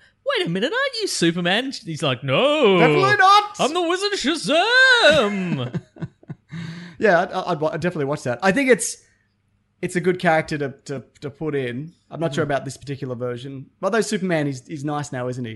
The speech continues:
Speaker 2: In
Speaker 1: Yes.
Speaker 2: this, in Justice League.
Speaker 1: Yeah,
Speaker 2: They've,
Speaker 1: sure.
Speaker 2: they've established that, didn't they?
Speaker 1: He's a
Speaker 2: nice
Speaker 1: real
Speaker 2: man
Speaker 1: good guy now,
Speaker 2: He's
Speaker 1: yeah.
Speaker 2: a nice man. So he's in the, in the comic books, Billy Batson looks up to Superman, and a lot of Shazam in some versions is based off
Speaker 1: Yeah,
Speaker 2: his
Speaker 1: so that's
Speaker 2: understanding
Speaker 1: probably
Speaker 2: of a
Speaker 1: fine, yeah.
Speaker 2: superhero.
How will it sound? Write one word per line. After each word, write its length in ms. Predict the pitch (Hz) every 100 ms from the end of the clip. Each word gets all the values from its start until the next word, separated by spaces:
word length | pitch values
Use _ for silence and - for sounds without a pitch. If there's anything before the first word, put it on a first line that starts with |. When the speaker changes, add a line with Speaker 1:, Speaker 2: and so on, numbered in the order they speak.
| 117 _ _ _
Speaker 2:
In 80 | 147
Speaker 1:
Yes. 60 | 135
Speaker 2:
this, 200 | 131 - -
in 160 | 156
Justice 380 | - 139 - -
League. 220 | 131 117 117
Speaker 1:
Yeah, 140 | 123
Speaker 2:
They've, 80 | 143
Speaker 1:
sure. 120 | 131
Speaker 2:
they've 140 | 156 143
established 360 | 160 147 135
that, 120 | 139
didn't 160 | 127 135
they? 180 | 120 123
Speaker 1:
He's 180 | 139 139
a 20 |
Speaker 2:
nice 100 | 135
Speaker 1:
real 120 | 151
Speaker 2:
man 100 | 151
Speaker 1:
good 80 | 156
guy 160 | 139 127
now, 140 | 120
Speaker 2:
He's 80 | 120
Speaker 1:
yeah. 60 |
Speaker 2:
a 40 | 147
nice 160 | 143
man. 220 | 131 123 120 - _ _
So 420 | - 165 156 147 - _ _ _ _ _
he's 260 | 175 190 -
in 200 | - 180
the, 160 | 165 - -
in 60 |
the 80 | 160
comic 340 | 156 170 170 147
books, 420 | 135 - - - _
Billy 180 | 160 151
Batson 340 | 131 139 131
looks 180 | 127 120
up 160 | 139 -
to 60 |
Superman, 500 | 127 139 131 123 117
and 100 | 113
a 60 | 120
lot 220 | 117 117
of 100 | 110 104 _ _
Shazam 680 | - 135 110 135 123 113 110 _ -
in 100 | 131
some 200 | 143 123
versions 320 | 117 123 113
is 80 | 110
based 380 | 117 113 -
off 200 | 123 113 - _ -
Speaker 1:
Yeah, 280 | 262 226 160
Speaker 2:
his 100 | 123
Speaker 1:
so 20 |
that's 100 | 131
Speaker 2:
understanding 260 | 190 175 151
Speaker 1:
probably 220 | 139 123
Speaker 2:
of 80 | 127
a 40 |
Speaker 1:
fine, 120 | 135
yeah. 100 | 110
Speaker 2:
superhero. 300 | 123 117 117